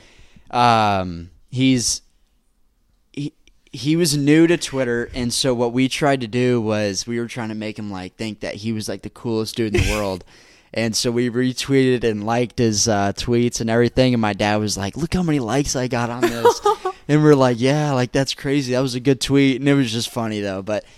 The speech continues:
Speaker 1: you know, he, if he sees that, he, he's gonna be a little disappointed. But it was funny at the moment.
Speaker 2: So you were gaslighting your dad.
Speaker 1: Yes, it was
Speaker 2: <laughs>
Speaker 1: funny. It was funny.
Speaker 2: So did you actually not think it was bad, or you just
Speaker 1: I,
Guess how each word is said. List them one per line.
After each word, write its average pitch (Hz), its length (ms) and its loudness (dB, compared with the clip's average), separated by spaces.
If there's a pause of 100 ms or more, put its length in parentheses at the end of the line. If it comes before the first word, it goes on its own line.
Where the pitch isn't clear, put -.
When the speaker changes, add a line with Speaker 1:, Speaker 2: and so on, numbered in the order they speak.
(240)
Speaker 1:
you 131 100 -12
know, 98 180 -8
he, 123 300 -4 (380)
if 139 200 2
he 180 160 4
sees 175 360 6
that, 127 140 10
he, 139 140 6
he's 139 300 6
gonna 131 160 4
be 120 80 6
a 110 80 6
little 104 180 4
disappointed. 101 640 -2
But 98 320 -6
it 131 280 -2
was 127 200 0
funny 98 280 -2
at 78 100 -8
the - 60 -18
moment. 80 440 -12
Speaker 2:
So - 140 -8
you 285 120 -4
were 269 100 0
gaslighting 233 600 2
your 214 100 0
dad. 269 360 6
Speaker 1:
Yes, - 220 2
it 139 100 8
was 139 200 10
Speaker 2:
<laughs> - 140 4
Speaker 1:
funny. 98 340 2 (100)
It 127 60 -2
was 127 220 -2
funny. 95 420 -6 (360)
Speaker 2:
So 359 120 0
did 285 160 0
you 302 80 2
actually 269 280 0
not 240 160 4
think 247 160 2
it 233 60 4
was 226 120 4
bad, 247 320 8
or 240 80 6
you 233 160 2
just - 420 0
Speaker 1:
I, 151 320 2